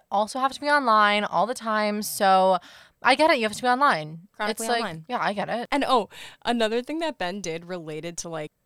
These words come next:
Speaker 2: not letting his dad get his
Speaker 1: Oh,
Speaker 2: phone messages
Speaker 1: yeah.
Speaker 2: and also, like, I don't know,
Speaker 1: Not
Speaker 2: low-key
Speaker 1: wanting him to
Speaker 2: cock-blocking him.
Speaker 1: date.
Speaker 2: Yeah, like, like, his dad was like, "Oh, did that woman Melanie ever call?" And Ben's like, "Oh, yeah, she called a while ago." And he's like, "What?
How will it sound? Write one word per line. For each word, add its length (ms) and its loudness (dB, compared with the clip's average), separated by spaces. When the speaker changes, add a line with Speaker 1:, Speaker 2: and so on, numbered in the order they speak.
Speaker 2:
not 440 -6
letting 240 -8
his 140 -10
dad 260 -8
get 120 -10
his 180 -10
Speaker 1:
Oh, 60 -6
Speaker 2:
phone 160 -4
messages 300 -4
Speaker 1:
yeah. 180 -2
Speaker 2:
and 100 -6
also, 240 -6
like, 340 -10
I 80 -12
don't 120 -10
know, 280 -6
Speaker 1:
Not 160 0
Speaker 2:
low-key 80 0
Speaker 1:
wanting 240 2
him 100 -2
to 100 -6
Speaker 2:
cock-blocking 280 -4
him. 100 -4
Speaker 1:
date. 180 -4
Speaker 2:
Yeah, 460 -4
like, 220 -14
like, 280 -8
his 180 -8
dad 180 -2
was 120 -4
like, 160 -6
"Oh, 160 -6
did 140 -10
that 140 -10
woman 240 -6
Melanie 380 -6
ever 180 -6
call?" 300 -2
And 140 -4
Ben's 240 -6
like, 140 -6
"Oh, 520 0
yeah, 400 0
she 160 -8
called 220 -8
a 40 -6
while 300 2
ago." 380 -6
And 80 -8
he's 140 -8
like, 120 -10
"What? 220 -8